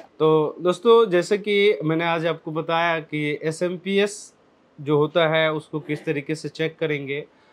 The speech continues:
और कौन से वायर पे कितना वोल्टेज आता है उसके बारे में आज हमने बात किया।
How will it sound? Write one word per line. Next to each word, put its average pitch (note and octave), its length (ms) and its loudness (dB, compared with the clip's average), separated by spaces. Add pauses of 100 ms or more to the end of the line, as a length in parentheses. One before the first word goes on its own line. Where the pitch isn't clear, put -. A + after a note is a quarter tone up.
(280)
और D#3 200 4
कौन A#3 320 2
से A#3+ 160 4
वायर F#3 300 4
पे G3 160 0
कितना G3 340 -2
वोल्टेज E3 500 0
आता D#3 320 2
है F3 180 -2
उसके F3 280 -4
बारे E3 240 6
में D#3+ 140 -2
आज D#3 180 -2
हमने F3 200 -2
बात C#3 280 4
किया। F#2+ 220 -14